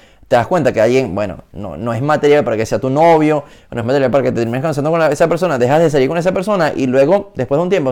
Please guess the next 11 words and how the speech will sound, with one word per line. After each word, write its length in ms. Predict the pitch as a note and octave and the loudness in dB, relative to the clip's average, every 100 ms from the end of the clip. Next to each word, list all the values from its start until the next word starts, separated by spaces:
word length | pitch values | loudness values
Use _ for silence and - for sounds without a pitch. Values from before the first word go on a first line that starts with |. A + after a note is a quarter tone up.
| A#2+ | -4
empiezas 220 | B2+ C3 | -6 -4
a 20 | F#3 | -2
salir 160 | F#3 | -2
con 100 | G3 | -2
otra 160 | G3+ A3 | -4 -6
persona, 400 | G#3 G#3 G#3 A3+ _ _ _ - | -6 -6 -6 -8 _ _ _ -6
lo 220 | E3 E3+ | -2 0
mismo 240 | E3 F#3+ | 0 -2
con 120 | G3 | 0
las 120 | D#3 C#3+ | 0 0
actividades. 680 | C#3+ C3+ A#2 A2+ F#2+ A#2 | -2 -2 0 0 -2 -8